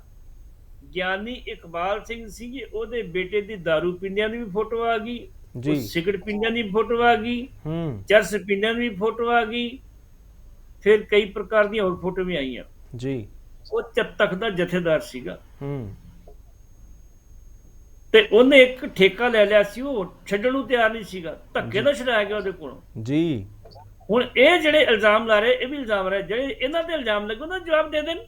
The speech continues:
Speaker 2: ਹੂੰ।
Speaker 1: ਜਿਹਦੇ ਕਰਕੇ ਇਹਨਾਂ ਨੂੰ ਉੱਥੋਂ ਤਖਤ ਤੋਂ ਛੁੱਟੀ ਕੀਤੀ ਗਈ ਆ।
Speaker 2: ਜੀ।
Speaker 1: ਜਿਹੜੀਆਂ ਭ੍ਰਿਸ਼ਟਾਚਾਰ ਕਰਕੇ ਕੀਤੀ ਗਈ ਆ, ਬਕਾਇਦਾ ਤੌਰ ਤੇ ਇਹਨਾਂ ਨੂੰ ਜਿਹੜੀ ਉੱਥੋਂ ਦੀ ਜਿਹੜੀ ਸੀ ਆਪਣੀ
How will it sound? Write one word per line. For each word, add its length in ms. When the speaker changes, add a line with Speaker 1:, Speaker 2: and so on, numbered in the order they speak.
Speaker 2:
ਹੂੰ। 500
Speaker 1:
ਜਿਹਦੇ 360
ਕਰਕੇ 460
ਇਹਨਾਂ 480
ਨੂੰ 140
ਉੱਥੋਂ 360
ਤਖਤ 400
ਤੋਂ 180
ਛੁੱਟੀ 360
ਕੀਤੀ 460
ਗਈ 220
ਆ। 200
Speaker 2:
ਜੀ। 320
Speaker 1:
ਜਿਹੜੀਆਂ 680
ਭ੍ਰਿਸ਼ਟਾਚਾਰ 600
ਕਰਕੇ 340
ਕੀਤੀ 500
ਗਈ 220
ਆ, 180
ਬਕਾਇਦਾ 580
ਤੌਰ 260
ਤੇ 220
ਇਹਨਾਂ 320
ਨੂੰ 100
ਜਿਹੜੀ 180
ਉੱਥੋਂ 300
ਦੀ 120
ਜਿਹੜੀ 240
ਸੀ 180
ਆਪਣੀ 600